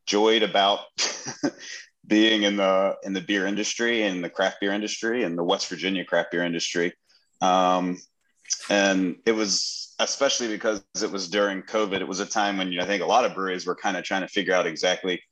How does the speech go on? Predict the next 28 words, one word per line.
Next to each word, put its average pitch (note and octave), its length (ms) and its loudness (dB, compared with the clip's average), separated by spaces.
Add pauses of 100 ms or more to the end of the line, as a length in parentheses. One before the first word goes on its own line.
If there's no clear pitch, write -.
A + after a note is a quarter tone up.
(440)
what A2 260 2
they G#2+ 120 4
wanted G2+ 280 2
to F2 60 0
be F#2+ 420 2
and F#2 80 -4
what F#2 160 -2
they F#2+ 80 0
wanted F#2 240 -2
to F2 80 -4
do F#2 360 0
and F2+ 80 -2
how F2+ 160 0
they F2+ 100 -2
wanted F2 320 -4 (120)
not G2 220 2
just F2+ 180 -2
to F#2 60 -4
survive, E2 600 0
you E2+ 100 -10
know, D#2+ 280 -4 (560)
the F#2 80 0
next G2+ 320 2
year, G#2 360 2
but E2+ 300 0 (200)
to G2 100 -6
be, F2 220 0
like, D#2+ 260 0